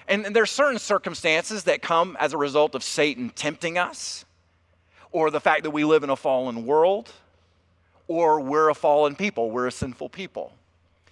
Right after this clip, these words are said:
And so there are all kinds of circumstances that arise out of that. And he's not saying rejoice because of those things. That's not what he's saying. You know, for example,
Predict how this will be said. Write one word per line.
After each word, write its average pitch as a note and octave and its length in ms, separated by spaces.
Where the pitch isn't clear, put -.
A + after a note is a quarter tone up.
And F3+ 100
so A3+ 140
there G#3 120
are A3+ 40
all A#3 180
kinds G#3+ 320
of F#3 60
circumstances C3+ 840
that D#3 140
arise D#3 520
out C3+ 260
of D3+ 60
that. E3+ 320
And G3+ 120
he's G3+ 120
not C4 240
saying E3+ 600
rejoice D#3+ 1040
because F#3 440
of E3 140
those E3+ 280
things. - 580
That's - 100
not E3 160
what E3 120
he's C#3 100
saying. A2+ 340
You F3+ 100
know, F3 80
for G3 140
example, D#3+ 520